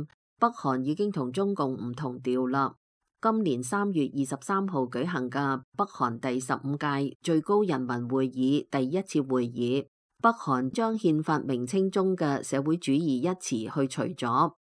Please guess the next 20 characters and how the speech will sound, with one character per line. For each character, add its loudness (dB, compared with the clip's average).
並 4
對 4
憲 4
法 2
進 0
行 -2
咗 -2
修 2
改。 -2
新 0
版 0
憲 0
法 2
從 2
序 2
言 2
同 -2
正 -2
文 -2
中 2